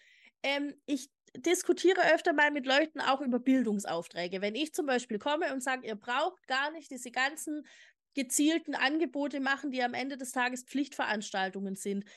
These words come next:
Weil wenn wir von Personalmangel sprechen, dann wäre das für mich zum Beispiel das Erste, was rausfällt. Natürlich biete ich Dinge an, aber eben im Freispiel und nicht verpflichtend für alle. So, das ist der Punkt. Und dann sagen Leute, „Ja, aber wir haben einen Bildungsauftrag.“ Und das stimmt.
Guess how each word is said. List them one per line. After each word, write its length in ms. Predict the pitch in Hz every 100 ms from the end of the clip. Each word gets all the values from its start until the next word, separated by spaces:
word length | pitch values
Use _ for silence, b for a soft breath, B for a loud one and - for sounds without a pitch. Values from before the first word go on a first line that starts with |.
| b _
Weil 340 | 233 277 311
wenn 180 | 277 285
wir 140 | 269
von 180 | 262 254
Personalmangel 800 | 240 233 226 226 277 302 269 269
sprechen, 380 | - 254 254 269
dann 160 | 226 220
wäre 100 | 220
das 300 | 240 269 -
für 80 |
mich 180 | 262 254
zum 140 | - 240
Beispiel 260 | 233 226
das 160 | 202 -
Erste, 340 | 254 302 262
was 240 | 247 240 196
rausfällt. 600 | 208 208 - 160 165 b b b -
Natürlich 600 | 208 - 302 311 311 _
biete 280 | 277 294 302
ich 260 | 254 247
Dinge 320 | 254 262 220
an, 160 | 226 285 359 -
aber 240 | 233 247
eben 240 | 247 233
im 140 | 214 202
Freispiel 580 | - 180 190 - 175 -
und 160 | 190
nicht 200 | 240 254
verpflichtend 580 | - 214 247 247 - 247
für 180 | - -
alle. 260 | 165 165 - _
So, 220 | - 156
das 300 | 165 190 -
ist 320 | - 190 -
der 100 | 180
Punkt. 340 | 170 240 311 B B B B B -
Und 100 | 233
dann 160 | 247
sagen 220 | 269 277 262
Leute, 260 | 247 254
„Ja, 240 | 233 247 277
aber 220 | 226 254
wir 160 | 226 208
haben 220 | 214 233
einen 100 | 220
Bildungsauftrag.“ 840 | 202 190 190 - 170 - - 175 -
Und 180 | 381
das 200 | - 233
stimmt. 440 | - 190 240 403